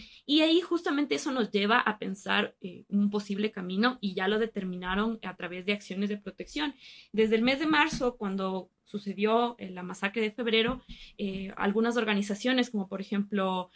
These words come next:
eh, el inred, el Centro de Derechos Humanos, eh, de la puce y otras organizaciones presentaron, eh, una acción de protección con medidas cautelares justamente para, eh, precautelar los derechos de las personas privadas de libertad.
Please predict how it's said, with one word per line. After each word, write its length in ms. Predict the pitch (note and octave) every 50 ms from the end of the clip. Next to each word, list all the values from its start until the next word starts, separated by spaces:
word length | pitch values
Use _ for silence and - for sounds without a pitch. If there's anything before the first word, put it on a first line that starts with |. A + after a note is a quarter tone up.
| - _ _ _
eh, 240 | - G3 F3+ F3 F3+ -
el 120 | F#3+ F#3
inred, 640 | F#3 F3+ F3+ F3+ F#3+ A#3 B3+ B3+ B3+ B3 A#3 A#3 A3 -
el 340 | G3+ F3+ F3+ F#3 F#3 F#3+
Centro 260 | - - G3+ G3 G3 F#3+
de 80 | F#3+
Derechos 300 | F#3+ F#3+ F#3 - G#3 F#3+
Humanos, 440 | G3 F#3+ F#3 F#3+ F#3+ G3 G3 G3 - -
eh, 180 | G3+ - - -
de 100 | F#3 F#3
la 100 | F#3+ F#3
puce 540 | - - C4 C4+ B3+ C4 - A#3+ A3+ A#3 A#3
y 80 | - G3
otras 220 | G3 - - A3
organizaciones 720 | A3 G#3 G3 F#3+ F#3 F#3 F#3+ - G#3 - A3 G#3+ A3 A3+ A3
presentaron, 640 | - G#3+ G#3 - F#3+ F#3 - F#3+ F#3+ G3 G#3 G#3+ G#3 _ _ - _ _ -
eh, 80 | G#3 G3
una 180 | G3+ G#3+ G#3
acción 220 | G#3 G3+ - G#3+ G#3
de 80 | A3
protección 500 | G#3+ G#3+ G3+ - G3 - - - G3 G#3
con 140 | G#3 G#3+ G3+
medidas 260 | G3 F#3+ F#3 G3 G3+
cautelares 540 | - A3 G3+ - G3+ F#3+ F#3 F#3 F#3 G#3+ G#3
justamente 600 | - G#3 - G#3 G3+ F3+ F3+ - - G3+ G3+ G3+ _
para, 320 | - F#3+ F#3 G3 G#3 G#3 - _ _ _ _
eh, 100 | - F#3+
precautelar 600 | F#3 - F#3+ F#3+ - F3+ F3+ - G#3+ F#3 F#3 F#3
los 100 | A3 G#3+
derechos 380 | G3 F#3+ F#3 F3+ F3+ - A3 G#3+
de 60 | G#3
las 140 | F#3+ F#3+ G3
personas 320 | - F3+ - G3 F#3+ G3
privadas 280 | - - F#3 F#3 F#3+ F#3
de 80 | F#3+ F#3+
libertad. 400 | G3 G#3 A3+ - F#4 F#4 E4